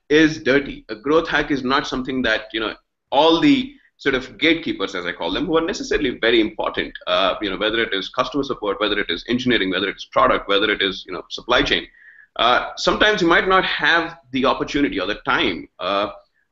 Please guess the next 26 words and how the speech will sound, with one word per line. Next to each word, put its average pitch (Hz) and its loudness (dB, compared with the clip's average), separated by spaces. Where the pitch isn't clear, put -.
uh, 117 2
or 151 6
in 156 4
some 196 -2
cases, 175 0
you 156 4
know, 170 4
you 165 6
know 165 4
for 165 0
a 160 -2
fact 147 2
that, 143 0
you 147 0
know 170 -2
what, 170 -2
this 151 2
is 160 0
not 123 0
necessarily 139 -2
something 123 -6
that 117 0
will 113 -2
fly 113 -2
past 104 -2
everybody. 127 -2